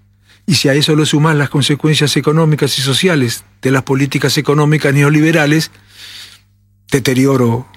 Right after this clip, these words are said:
de las condiciones de vida, deterioro de los servicios fundamentales que tenían que ver con lo que se conocía con el nombre de estado de bienestar, eh, reducción de los salarios, bueno, deterioro en general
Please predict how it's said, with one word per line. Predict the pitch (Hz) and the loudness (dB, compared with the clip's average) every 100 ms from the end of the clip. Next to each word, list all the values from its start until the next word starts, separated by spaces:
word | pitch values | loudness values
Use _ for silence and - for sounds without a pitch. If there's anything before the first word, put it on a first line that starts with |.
| _ _ - | _ _ -2
de | |
las | 135 127 | -2 0
condiciones | 123 123 139 135 123 | 0 2 2 2 2
de | 131 | 2
vida, | 160 165 131 127 123 _ _ _ _ _ - | 2 2 2 -2 -6 _ _ _ _ _ -4
deterioro | 135 123 127 143 139 | -4 0 0 2 2
de | 127 123 | 2 2
los | 117 117 | 0 0
servicios | - - 127 135 127 127 | -4 -2 0 0 0 -2
fundamentales | 135 127 123 120 165 143 | 0 2 2 0 0 0
que | 127 | -2
tenían | 123 123 127 | -2 0 0
que | 123 | 0
ver | 127 127 | 0 0
con | 123 | 0
lo | 117 | 0
que | 120 | -2
se | 117 | -4
conocía | 117 120 110 151 | 0 0 2 0
con | 123 123 | 0 0
el | 123 | 2
nombre | 131 127 | 2 2
de | 123 | 0
estado | 120 - 127 | 0 0 0
de | 123 | 2
bienestar, | 123 120 113 - 180 143 147 - _ _ _ - - - - | 2 2 0 0 0 -2 -6 -14 _ _ _ -20 -18 -20 -10
eh, | 156 139 131 151 | -8 -6 -8 -4
reducción | 147 143 131 - 165 143 | -2 0 0 2 0 2
de | |
los | 131 123 | 0 0
salarios, | 131 156 175 139 131 131 - - _ _ _ - _ _ _ | 0 0 0 0 0 -2 -4 -14 _ _ _ -20 _ _ _
bueno, | - 147 131 | -4 -2 -2
deterioro | 143 147 156 190 180 | -2 -2 0 2 0
en | 139 | 0
general | 131 147 196 151 | 0 2 0 0